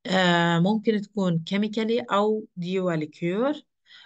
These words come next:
وبتحتوي أو بتجمع ما بين يا إما ال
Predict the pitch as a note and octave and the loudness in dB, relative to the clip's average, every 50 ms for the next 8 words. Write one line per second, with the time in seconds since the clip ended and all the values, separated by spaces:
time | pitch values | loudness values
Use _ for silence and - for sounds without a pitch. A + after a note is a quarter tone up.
0 | _ - - F#3 F#3+ F#3 F#3 F3+ F3+ F3+ F3+ F3+ F3+ F3+ F3+ F3+ F3+ F3+ F3 F3 | _ -6 -4 -2 -2 0 -2 -2 -2 -4 -4 -4 -4 -4 -4 -4 -4 -4 -4 -4
1 | F3 F3 F3 - E2 - - D2 C2+ C2 B1+ B1+ - _ _ _ - C4+ C4 - | -4 -4 -4 -4 -4 -4 -4 -6 -6 -8 -10 -14 -18 _ _ _ -4 -4 -4 -4
2 | - - A#3+ A3 A3 A3+ A#3 A#3 - G3+ G3+ F#3+ - - - C4+ C4 A#3+ A3+ A3 | -4 -2 0 2 4 4 2 2 2 0 0 -2 -4 -6 -2 0 0 0 0 0
3 | F3 F3 D3+ D3 D#3 E3 F3 F3 E3+ E3 F#3+ G3 G3+ G#3 G#3 A3 A3+ A3 - _ | -2 -2 -2 -2 -2 -2 0 0 0 0 0 0 0 0 0 -2 -4 -6 -10 _
4 | _ _ _ _ - G#3+ A#3 A3+ - A#3+ G#3+ G3 F#3 F#3 F3 E3+ E3+ | _ _ _ _ -6 -4 -4 -4 -4 -6 -6 -6 -6 -4 -6 -6 -8